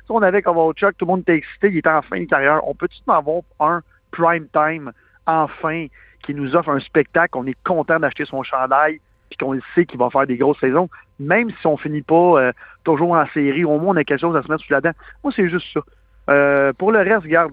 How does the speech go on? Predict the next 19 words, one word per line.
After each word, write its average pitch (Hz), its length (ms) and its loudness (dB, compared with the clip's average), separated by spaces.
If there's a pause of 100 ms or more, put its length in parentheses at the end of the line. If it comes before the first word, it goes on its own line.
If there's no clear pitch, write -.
(120)
le 135 160 -4
premier 175 380 -2
plan 190 160 2
à 175 40 2
Bergevin, 151 480 0 (140)
il 160 140 -10
l'a 160 100 4
avoué 151 240 -2
lui-même, 147 380 -6
il 143 80 -4
a 143 40 0
pas 165 120 -6
marché, 170 480 -4
il 165 60 -2
a 151 40 2
pas 170 120 -6
fonctionné. 160 540 -2 (280)
Son 160 200 2
deuxième, 160 600 2